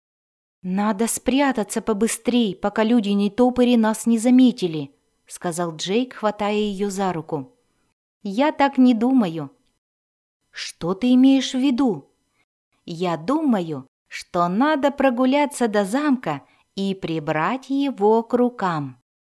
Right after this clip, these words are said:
«Что ты несёшь?» «Мне кажется, что, учитывая мои новые возможности,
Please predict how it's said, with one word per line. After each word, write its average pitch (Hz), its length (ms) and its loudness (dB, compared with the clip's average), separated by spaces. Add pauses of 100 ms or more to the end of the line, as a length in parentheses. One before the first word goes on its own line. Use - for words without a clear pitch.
(500)
«Что - 540 -8
ты - 180 2
несёшь?» 269 800 4 (960)
«Мне 196 340 -2
кажется, 208 720 -8 (260)
что, - 280 -6
учитывая 247 680 2
мои 254 240 8
новые 254 400 6
возможности, 226 1120 0